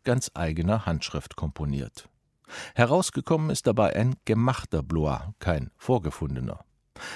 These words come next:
Er besteht aus drei großen Flächen, Welt, Geist und Gott, die in insgesamt neun Unterfelder wie beispielsweise Moderne, Schöpfung, Kirche zerfallen.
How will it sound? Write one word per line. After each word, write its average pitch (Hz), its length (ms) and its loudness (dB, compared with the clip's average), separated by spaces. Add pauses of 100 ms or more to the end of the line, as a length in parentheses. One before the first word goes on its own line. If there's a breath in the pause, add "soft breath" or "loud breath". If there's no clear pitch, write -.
Er 135 140 2
besteht 180 420 0
aus 107 220 0
drei 127 280 2
großen 98 400 0
Flächen, 123 640 2 (100)
Welt, - 640 -2 (120)
Geist 82 520 -2
und - 200 -10
Gott, 117 300 2 (340 loud breath)
die 127 120 2
in 143 100 4
insgesamt 123 600 2
neun 98 320 6
Unterfelder 101 840 4
wie 82 100 0
beispielsweise 78 880 -2
Moderne, 113 760 2
Schöpfung, 101 720 0
Kirche 98 540 2 (100)
zerfallen. 71 640 -4